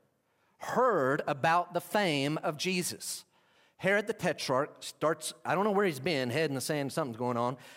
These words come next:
He hasn't heard a whole lot about this, but now he hears about the fame of Jesus and his power and his disciples. And he says three things in verse number two. So let me go ahead and say,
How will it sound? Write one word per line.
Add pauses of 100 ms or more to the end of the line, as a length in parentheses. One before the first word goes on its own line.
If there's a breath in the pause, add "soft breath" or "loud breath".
(180 loud breath)
He
hasn't
heard
a
whole
lot
about
this,
but
now
he
hears
about
the
fame
of
Jesus
and
his
power
and
his
disciples. (640 soft breath)
And
he
says
three
things
in
verse
number
two.
So
let
me
go
ahead
and
say,